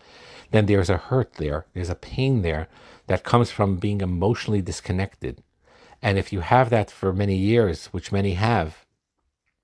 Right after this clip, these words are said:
it's sad to hear and it's sad to listen to, but I have a sense that a lot of you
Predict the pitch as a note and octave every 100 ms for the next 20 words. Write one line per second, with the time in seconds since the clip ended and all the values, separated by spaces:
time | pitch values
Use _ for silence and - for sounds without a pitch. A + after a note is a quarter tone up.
0 | _ _ _ _ _ - E2+ - G#2 G2+
1 | G2 - A2+ G2 E2+ F2 F2 G#2 G2 -
2 | F#2 G#2+ - F2 F#2+ F2+ G2+ _ - -
3 | - _ _ _ G2+ F2 G2 G2+ G#2+ F#2+
4 | - A#2 G#2+ - F#2 F2+ G2 G2+ F#2 F2+
5 | F2